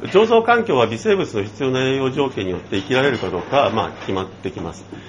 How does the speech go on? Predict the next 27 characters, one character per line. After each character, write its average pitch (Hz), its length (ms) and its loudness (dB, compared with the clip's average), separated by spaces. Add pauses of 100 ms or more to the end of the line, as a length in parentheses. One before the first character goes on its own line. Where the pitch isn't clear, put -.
(380)
逆 156 240 6
に、 226 240 6 (560)
微 139 80 6
生 247 220 6
物 202 180 4
に 127 100 4
と 131 120 4
っ 127 40 -4
て 120 120 4
は、 123 340 12 (420)
ダ 139 140 10
メ 233 140 10
ー 226 80 8
ジ 175 80 4
を 107 100 8
与 135 220 6
え - 20 6
て 143 120 2
や 131 100 10
る 131 80 6
っ 131 40 4
て 131 200 -4
い 135 100 4
う 127 40 2
微 117 80 -4
生 151 180 4
物 - 80 -6